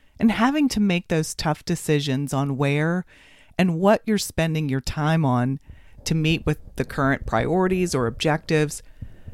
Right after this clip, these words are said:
sometimes means it means that you're gonna need to disappoint someone. Being a people pleaser is one of the fastest ways to undermine your own leadership.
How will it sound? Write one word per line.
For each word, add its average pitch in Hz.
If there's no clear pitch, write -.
sometimes 339
means 254
it -
means 196
that 190
you're 143
gonna 156
need 151
to 151
disappoint 160
someone. 85
Being 165
a 180
people 208
pleaser 135
is 143
one 160
of 147
the 139
fastest -
ways 147
to -
undermine 143
your 139
own 147
leadership. 139